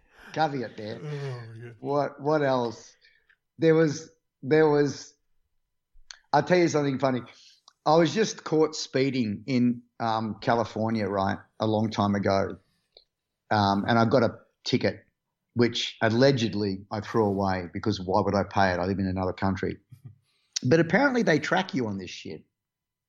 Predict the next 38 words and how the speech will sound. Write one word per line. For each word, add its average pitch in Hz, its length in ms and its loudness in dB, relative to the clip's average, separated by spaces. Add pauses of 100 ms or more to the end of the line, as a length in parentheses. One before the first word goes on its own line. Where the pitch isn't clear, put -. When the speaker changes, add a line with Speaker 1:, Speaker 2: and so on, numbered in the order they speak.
(760)
Speaker 1:
And 143 420 0
what 185 280 0
they 165 140 4
do 135 640 2
is, 127 480 -2
um, 117 680 0 (540)
what, 143 220 2
what, 160 200 2 (240)
it 165 200 4
goes 185 240 6
to 165 120 -2
warrant. 131 540 0
So 131 340 -2 (120)
if 151 240 -4
they've 160 260 2
caught 180 240 0
me 135 100 -2
speeding, 120 560 -6
the 120 100 0
number 135 380 2
plate 131 340 0
of 104 100 -4
the 101 80 -4
car 117 260 0
that 117 160 -2
you're 110 140 -2
driving, 117 500 0 (1160)
um, 120 240 0
it 127 140 -6
goes 139 280 4
to - 120 -8
warrant 110 440 0 (100)
if 104 160 -12
you 117 80 0
don't 110 300 -2
pay 98 440 -4 (540)
the 107 80 -2
fine. 85 380 -4